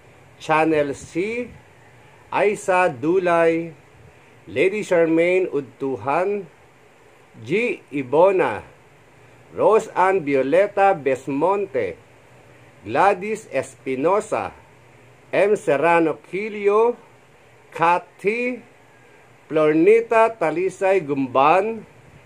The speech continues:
Lizelle Lagitan, Ruthfel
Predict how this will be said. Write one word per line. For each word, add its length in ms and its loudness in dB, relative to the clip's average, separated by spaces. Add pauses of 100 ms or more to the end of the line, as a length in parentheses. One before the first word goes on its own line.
(140)
Lizelle 720 2 (160)
Lagitan, 800 -4 (720)
Ruthfel 880 0